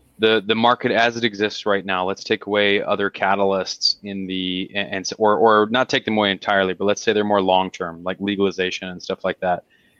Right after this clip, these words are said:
Um, other than a certain company, which I know you're very close to, um, who, what, what companies are killing it right now? What companies w-, would you be excited about,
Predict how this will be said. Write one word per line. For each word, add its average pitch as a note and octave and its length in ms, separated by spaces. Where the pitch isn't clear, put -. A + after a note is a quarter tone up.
Um, F#2+ 500
other C3+ 220
than A#2 340
a G#2+ 40
certain A2 300
company, G2+ 320
which F#2 180
I F#2+ 100
know G2 100
you're F#2+ 120
very F2+ 220
close F2+ 300
to, G2+ 220
um, G2 560
who, - 680
what, G3+ 340
what G3 180
companies G3+ 360
are B2 80
killing G#2 360
it F2+ 100
right F2+ 200
now? D#2+ 220
What C3+ 160
companies F3+ 400
w-, B2+ 180
would B2 160
you A#2 80
be A2 160
excited G2 560
about, F2 420